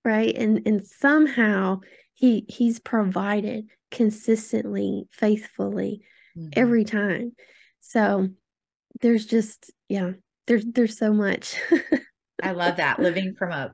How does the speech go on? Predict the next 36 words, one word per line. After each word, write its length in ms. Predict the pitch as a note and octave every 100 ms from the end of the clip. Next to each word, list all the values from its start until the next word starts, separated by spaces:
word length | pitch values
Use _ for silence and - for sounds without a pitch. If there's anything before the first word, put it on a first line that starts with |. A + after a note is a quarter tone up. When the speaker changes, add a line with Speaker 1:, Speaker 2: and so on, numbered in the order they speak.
| -
Speaker 2:
a 80 | -
place 640 | - E3 D#3 C#3+ G#3 - D#3+
of 80 | C#3+
Speaker 1:
<clears throat> 80 | -
Speaker 2:
fullness 800 | D#3+ D#3 C3 G2 - - - _ _ _ _ _ _ _ _ _ C#3
in 140 | B2+
Speaker 1:
Yeah. 60 | -
Speaker 2:
that 140 | - - -
place 500 | E3 D#3 D#3 - - D3+
of 160 | D3
truth. 600 | - - F3+ D#3 - D3 -
And 160 | F3+
so 140 | - E3
what 520 | E3+ F3+ A3 C#4 -
does 180 | G#3+ F#3
that 200 | D3+ D#3+
look 240 | E3 E3+ -
like 220 | - -
to 120 | -
live 220 | C#3+ C#3+ C3
from, 260 | C#3 B2 - _ -
to 100 | F3+
live 420 | F#3 F#3 G3 E3
and 160 | F3 E3+
to 120 | D#3
work 260 | D3+ D3
from 160 | - D3+
a 80 | C#3
place 320 | - C#3 -
of 80 | C3
abundance? 680 | B2 - A#2+ - - - -
What 340 | D#3+ D#3+ -
does 140 | F3 D#3
that 180 | -
look 220 | C#3+ C#3+ _
like? 360 | D3+ - C3+